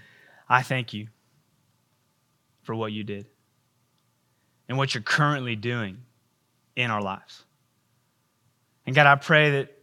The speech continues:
no matter where we are and what we've done and, and how much shame and guilt we feel, we, we would realize that's not from you,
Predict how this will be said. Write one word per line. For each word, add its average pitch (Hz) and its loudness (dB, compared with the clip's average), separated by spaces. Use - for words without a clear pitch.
no 123 -6
matter 135 2
where 131 0
we 135 0
are 127 4
and 120 -4
what 135 -2
we've 131 -6
done 123 -2
and, 107 -8
and 107 -8
how 139 -2
much 131 -4
shame 139 0
and 123 -6
guilt 127 -2
we 123 -8
feel, 120 -6
we, 120 -8
we 127 -10
would 123 -6
realize 139 2
that's 117 -8
not 139 0
from 123 -6
you, 120 -6